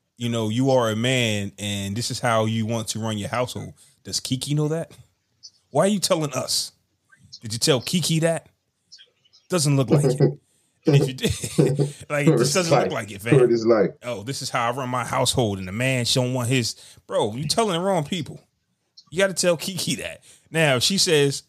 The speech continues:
Speaker 1: "I'm doing my own thing," maybe that's not your girl, fam. It's just that simple. I know you got a kid together. Obviously,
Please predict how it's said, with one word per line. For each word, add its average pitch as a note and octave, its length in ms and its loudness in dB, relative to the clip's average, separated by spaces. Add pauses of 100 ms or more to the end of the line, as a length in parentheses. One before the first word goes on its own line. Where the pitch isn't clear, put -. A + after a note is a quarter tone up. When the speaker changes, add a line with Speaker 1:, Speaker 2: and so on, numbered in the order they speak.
(640)
Speaker 1:
"I'm B2+ 160 -4
doing C#3 220 4
my C#3 100 2
own C#3 160 2
thing," F3+ 480 -4 (1000)
maybe F#2+ 200 -2
that's G#2+ 160 0
not G#2+ 160 -2
your A2+ 80 -2
girl, G2 220 -4
fam. G2 280 -4
It's G2 160 -6
just - 200 -2
that A2+ 140 2
simple. G2 420 -6
I - 60 -8
know G#2 100 0
you A2 100 0
got G#2 120 2
a G2+ 40 -2
kid A#2+ 220 0
together. B2 400 0 (880)
Obviously, A#2 560 0